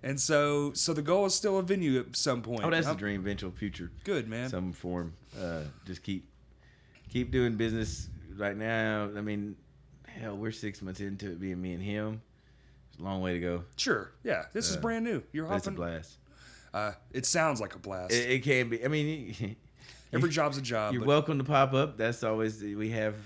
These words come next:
Speaker 2: we have visitors that come by and hang out here and there
Speaker 1: <laughs>
Speaker 2: 'cause of the atmosphere. You, you, you know, hell,
Speaker 1: I was
Speaker 2: we're
Speaker 1: at
Speaker 2: printing
Speaker 1: Dogtown.
Speaker 2: shirts.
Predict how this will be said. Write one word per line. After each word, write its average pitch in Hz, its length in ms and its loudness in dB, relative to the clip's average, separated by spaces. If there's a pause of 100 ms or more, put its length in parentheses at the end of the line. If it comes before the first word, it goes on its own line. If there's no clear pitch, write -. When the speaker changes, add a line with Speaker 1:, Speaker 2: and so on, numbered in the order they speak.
(160)
Speaker 2:
we 107 100 -4
have 104 160 -4
visitors 95 440 -6
that 87 140 -10
come 98 160 -8
by 92 200 -6
and 92 80 -8
hang 92 180 -6
out 92 140 -6
here 95 80 -6
and 90 100 -6
there 101 680 -8
Speaker 1:
<laughs> - 80 -14
Speaker 2:
'cause 98 200 0 (400)
of 95 200 -4
the 92 120 0
atmosphere. 90 520 -4
You, 87 160 -4 (120)
you, 82 160 -10 (140)
you 85 140 -10
know, 80 60 -10 (120)
hell, 92 140 -8
Speaker 1:
I 131 60 2
was 165 160 2
Speaker 2:
we're 190 60 4
Speaker 1:
at 170 120 0
Speaker 2:
printing 147 260 2 (140)
Speaker 1:
Dogtown. 113 240 2
Speaker 2:
shirts. 107 100 -12